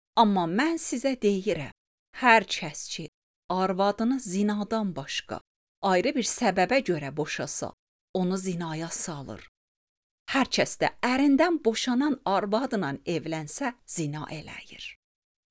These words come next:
Cinə, eşidibsiz ki, qədim zamanların adamlarına deyilib, "Yalan yerə and içmə,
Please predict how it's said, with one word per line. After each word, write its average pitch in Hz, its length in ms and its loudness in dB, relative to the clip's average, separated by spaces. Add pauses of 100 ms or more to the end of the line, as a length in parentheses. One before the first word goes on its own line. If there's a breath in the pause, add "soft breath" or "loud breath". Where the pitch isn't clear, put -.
(260)
Cinə, 160 400 -4 (500)
eşidibsiz 180 720 0
ki, - 300 -4 (420)
qədim 262 340 4
zamanların 233 760 4
adamlarına 170 840 -4
deyilib, 147 600 -4 (800)
"Yalan 269 480 6
yerə 190 340 0
and 208 280 -2
içmə, - 440 -8